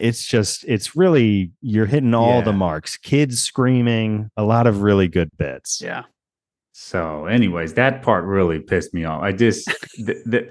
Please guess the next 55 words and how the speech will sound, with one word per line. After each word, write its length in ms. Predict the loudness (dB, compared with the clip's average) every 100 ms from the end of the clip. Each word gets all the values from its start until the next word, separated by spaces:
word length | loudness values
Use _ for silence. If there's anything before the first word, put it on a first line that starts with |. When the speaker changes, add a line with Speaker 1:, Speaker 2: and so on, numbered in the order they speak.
| 0
Speaker 2:
'cause 180 | 0 2
the 100 | 0
setup 460 | 2 2 2 2
to 100 | 0
get 220 | 2 2
the 60 | 2
dog 500 | 2 4 4 4 2
to 120 | -2
be, 240 | 0 0 2
like, 340 | 0 -2 -6 _ _
you 100 | -4
know, 120 | -2 -2
on 140 | -2
its 180 | -4 -2
own. 540 | 0 0 0 -2 -6 _ _ _ _ -20 -20 _ _ _ _ _ _ _ _ _
Yeah, 560 | -4 -2 -2 -6 -8 -6
I 20 |
mean, 220 | 2 4 4
I, 80 |
you, 240 | 2 0 0
and 160 | 2
he 100 | 2
was 160 | 2 0
abusive, 400 | 0 0 0 -2
so 120 | -4
he 100 | 0
has 140 | 0 2
a 40 |
newspaper, 920 | 4 4 4 0 -6 -6 -12 -16 -18 _ _ _ -12
and 100 | -4
that's, 200 | -2 -2
like, 140 | -2
a 40 | 0
big 240 | 0 0
part 220 | 0 2 2
of 60 |
Speaker 3:
Sure. 180 | 2 2
Speaker 2:
it. 80 | 2
It's, 80 | -2
uh, 80 | -4
he's 220 | -4 -6
showing, 600 | -2 0 2 2 0 -2
you 100 | -4
know, 60 | -4
he 80 |
keeps 380 | -6 -10 -10 -10 0
waving 280 | 2 4 4
the 60 |
newspaper 520 | 4 2 0 -2 -6 -6
in 80 | -6
his 100 | -4
face. 220 | -4 -2
Ah, 540 | -2 -2 -4 -4 -6
I'm 80 | -4
gonna 300 | -2 -2